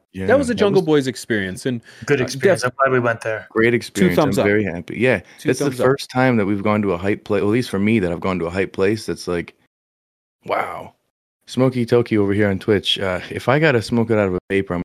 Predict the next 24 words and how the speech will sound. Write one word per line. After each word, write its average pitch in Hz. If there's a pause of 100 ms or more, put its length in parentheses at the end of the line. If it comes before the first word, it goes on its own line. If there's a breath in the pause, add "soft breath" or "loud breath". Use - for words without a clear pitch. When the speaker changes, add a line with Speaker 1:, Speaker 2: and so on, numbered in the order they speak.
Speaker 1:
still 101
gonna 92
taste 87
paper, 85
Playboy. 85
I've, 92
I've, 92
this 95
is 104
just 101
bud 98
that 92
will 95
get 131
you 117
stoned, 87
Speaker 2:
<laughs> -
Speaker 1:
but 98
doesn't 110
have 104
the 98
terpenes. 98
Speaker 2:
Nah. 98
Speaker 1:
And, 98